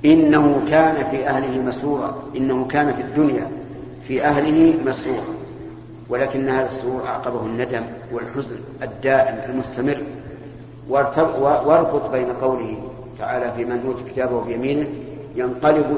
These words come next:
إلى أهله مسرورا"، وهذا والعياذ بالله كان في أهله مسرورا. تجد الفرق بين السرورين، فسرور الأول سرور دائم، نسأل الله أن يجعلنا وإياكم منه، وسرور الثاني سرور زائل، ذهب.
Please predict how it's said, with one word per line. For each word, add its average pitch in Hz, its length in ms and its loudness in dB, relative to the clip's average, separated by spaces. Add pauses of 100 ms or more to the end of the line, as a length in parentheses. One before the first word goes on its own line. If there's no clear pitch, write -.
إلى 139 120 2
أهله 147 300 4
مسرورا"، 165 760 2 (680)
وهذا 139 300 2
والعياذ 123 420 0
بالله 139 360 -2
كان 170 320 6
في 135 120 0
أهله 117 340 -4
مسرورا. 92 320 -10 (580)
تجد 131 240 -2
الفرق 135 400 -4
بين 117 180 -4 (120)
السرورين، 117 540 -6 (760)
فسرور 147 380 -2
الأول 151 420 4 (200)
سرور 143 280 -2
دائم، 131 380 2 (560)
نسأل 120 220 -6
الله 123 260 -2
أن 117 40 -4
يجعلنا 117 400 -6
وإياكم 117 340 -4
منه، 110 180 -10 (920)
وسرور 143 340 0
الثاني 156 500 4 (320)
سرور 131 420 -2
زائل، 139 360 2 (1400)
ذهب. 131 260 0